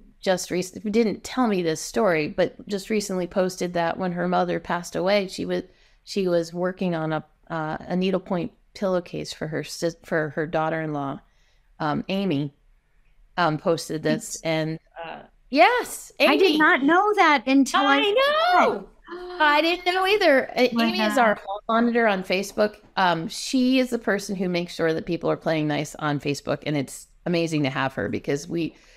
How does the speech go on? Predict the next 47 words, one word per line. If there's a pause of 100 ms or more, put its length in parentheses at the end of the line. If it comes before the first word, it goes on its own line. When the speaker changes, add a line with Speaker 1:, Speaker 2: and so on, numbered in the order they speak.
(140)
Speaker 1:
like,
we
can, (200)
we
look
at
Facebook
every
day (500)
to (160)
just
check
on
submissions
and
things
like
that.
But
Amy's
the
one
who's
like,
"Yeah,
you
can't
post
that
here. (320)
Oh,
Speaker 2:
Mm-hmm.
Speaker 1:
hey,
I'll
help
you." (380)
But
Speaker 2:
Yeah.
Speaker 1:
Amy's
mom
passed
away,
and
Amy
finished
the
project